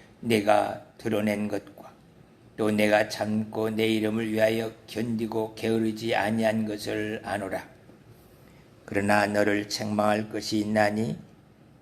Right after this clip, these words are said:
너의 처음 사랑을 버렸느니라.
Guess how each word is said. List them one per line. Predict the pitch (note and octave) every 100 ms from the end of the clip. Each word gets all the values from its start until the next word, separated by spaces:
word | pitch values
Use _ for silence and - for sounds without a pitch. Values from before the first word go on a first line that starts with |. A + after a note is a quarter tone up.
| - -
너의 | G2+ G#2+ G#2 A2
처음 | - - G#2+ G#2+ G#2+ A2
사랑을 | - A2 G#2 G#2 G#2 G#2
버렸느니라. | G#2+ G#2 G#2 G2+ G2+ F#2+ G2 G2